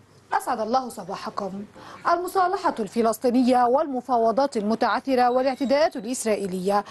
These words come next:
تصدرت عناوين الصحف الفلسطينية الثلاث الصادرة لهذا اليوم. نبدأ مع صحيفة القدس.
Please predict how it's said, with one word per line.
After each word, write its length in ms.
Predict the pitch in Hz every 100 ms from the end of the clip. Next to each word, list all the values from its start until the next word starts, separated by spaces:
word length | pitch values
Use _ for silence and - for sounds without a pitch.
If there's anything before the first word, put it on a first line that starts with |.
| - - -
تصدرت 580 | 370 440 370 330 277 240
عناوين 420 | 233 233 262 285
الصحف 380 | 214 277 - 208
الفلسطينية 640 | - 240 240 294 330 233
الثلاث 500 | 240 269 302 320 320 - - - -
الصادرة 420 | - 427 277 214
لهذا 340 | 202 240 233
اليوم. 460 | 202 175 180 175 202 - - - -
نبدأ 340 | 403 453 311
مع 160 | 214 214
صحيفة 400 | - - 302 214
القدس. 520 | 180 165 185 - -